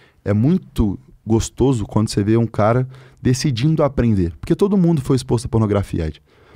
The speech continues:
O cara fala assim, "Ah, eu tenho um trauma, porque o caralho." Irmão, todo mundo tem um trauma, todo mundo foi abusado psicologicamente, fisicamente. Infelizmente, todo ser humano tem um trauma. Só que, se você toma conhecimento, decide dar uma melhorada,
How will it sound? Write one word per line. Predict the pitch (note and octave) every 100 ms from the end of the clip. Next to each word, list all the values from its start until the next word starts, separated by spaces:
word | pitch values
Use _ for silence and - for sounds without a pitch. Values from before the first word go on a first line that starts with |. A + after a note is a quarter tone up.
| -
O |
cara | - C3
fala | D#3
assim, |
"Ah, | F3
eu | E3
tenho | E3 D#3
um |
trauma, | C#3+ D#3+ F3 D#3
porque | D3 C3+ D#3+ E3
o |
caralho." | D3+ D3+ D#3 D3+ - - - -
Irmão, | D#3 C#3+
todo | C3+ E3+
mundo | E3+ E3
tem | D3+
um | D3
trauma, | B2+ B2+ B2+
todo | A#2 B2+
mundo | C3
foi | B2+ C3
abusado | A#2 G2+ A#2 G#2+
psicologicamente, | - - - G#2 G#2 F#2+ G#2+ G#2+
fisicamente. | - G#2+ - A2 B2
Infelizmente, | B2 C3+ A#2+ C3 -
todo | - D#3+ D#3+ D3+
ser | - C#3
humano | A#2+ A#2+
tem | C3
um |
trauma. | B2+ F#2 E2 - - - -
Só | - E3+
que, | - C3
se | -
você | A#2+ A#2 D#3 - -
toma | C3+
conhecimento, | C#3+ C#3 C3 B2 F2+
decide | - G#2+ - C#3+
dar | A2+
uma |
melhorada, | G2 F2 F#2+ A2+ F#2